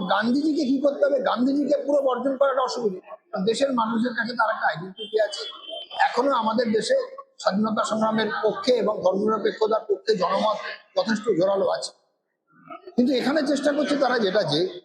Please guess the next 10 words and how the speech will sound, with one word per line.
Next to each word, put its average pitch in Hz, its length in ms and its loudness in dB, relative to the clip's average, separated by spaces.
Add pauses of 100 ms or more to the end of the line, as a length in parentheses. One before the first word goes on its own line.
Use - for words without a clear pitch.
(480)
যে 165 260 2 (520)
গান্ধীজিকে 277 540 2 (420)
নানাভাবে 269 460 0
বিচ্ছিন্ন 247 480 0
করো। 151 300 -4 (180)
গান্ধীজির 277 440 2
মতাদর্শ 269 480 0
না, 220 160 0
তার 214 240 -2
চশমা। 202 440 -2